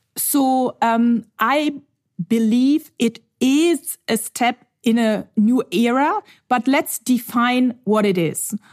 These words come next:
What I mean with that is actually our ability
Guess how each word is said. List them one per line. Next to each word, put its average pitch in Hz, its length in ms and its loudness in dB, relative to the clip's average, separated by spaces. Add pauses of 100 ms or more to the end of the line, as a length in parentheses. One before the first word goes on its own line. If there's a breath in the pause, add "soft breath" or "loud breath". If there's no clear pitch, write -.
(240 soft breath)
What 262 260 0
I 233 140 0
mean 269 720 2
with 208 260 0
that 226 320 0
is 220 220 -4
actually 269 580 -2 (100)
our 220 560 0
ability 302 840 0